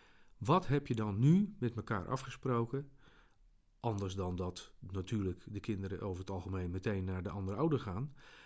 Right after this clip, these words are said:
Maar hoe dan de rest van de familie daarmee om zal gaan? Het is dus goed om daarover na te denken en dat op te schrijven en ook kenbaar te maken aan je omgeving. Stel nou dat dit gebeurt,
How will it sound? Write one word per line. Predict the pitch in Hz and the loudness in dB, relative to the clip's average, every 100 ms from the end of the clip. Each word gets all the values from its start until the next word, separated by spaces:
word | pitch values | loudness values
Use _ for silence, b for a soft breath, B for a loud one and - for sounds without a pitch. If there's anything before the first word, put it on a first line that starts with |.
| B | B
Maar | 127 131 127 | 2 6 8
hoe | 160 | 8
dan | 143 135 | 8 6
de | 123 | 6
rest | 113 165 - | 6 4 2
van | 165 | 0
de | 156 | 4
familie | 151 160 147 | 6 6 6
daarmee | 123 120 113 120 | 6 4 4 2
om | 120 | 2
zal | 107 107 | 2 0
gaan? | 95 101 87 80 - - _ b b b b b b b - | 0 -2 -4 -8 -16 -20 _ b b b b b b b -16
Het | - 131 | -8 0
is | 151 | 2
dus | 131 117 | 2 0
goed | 185 180 - | 0 0 0
om | 147 131 | 2 4
daarover | 120 117 113 113 98 | 4 2 2 0 2
na | 135 | 2
te | 143 | 2
denken | 123 120 117 | 2 0 0
en | - | -4
dat | 120 - | -4 -4
op | 147 | -4
te | 117 | -4
schrijven | - 120 107 107 110 | -2 2 2 0 -4
en | - 117 | -2 0
ook | 117 113 | 2 0
kenbaar | - 147 127 113 | 6 6 6 2
te | 113 | 2
maken | 101 110 107 110 95 | 0 2 2 0 -2
aan | 95 | -2
je | 90 | -2
omgeving. | 95 - 120 117 110 - | -2 2 4 4 2 2
Stel | 147 120 | 4 4
nou | 98 85 | 2 0
dat | 87 123 - - - b b b b | 4 4 4 -4 -16 b b b b
dit | 120 127 | 0 2
gebeurt, | 127 120 107 107 107 - | 2 0 0 -2 -6 -20